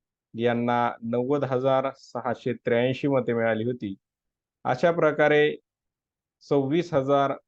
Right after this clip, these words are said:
दोनशे एक्क्याण्णव मताच्या मताधिक्याने अनिल बाबर हे या मतदारसंघातून विजयी झाले होते. अनिल बाबर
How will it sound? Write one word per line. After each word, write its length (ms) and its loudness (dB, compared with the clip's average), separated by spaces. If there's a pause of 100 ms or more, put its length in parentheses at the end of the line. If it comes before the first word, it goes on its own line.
(160)
दोनशे 540 -2
एक्क्याण्णव 480 -2
मताच्या 420 -2
मताधिक्याने 840 -4 (320)
अनिल 280 -4
बाबर 400 4
हे 260 -2
या 140 0
मतदारसंघातून 960 -4
विजयी 360 0
झाले 220 2
होते. 280 0 (1300)
अनिल 320 0
बाबर 520 4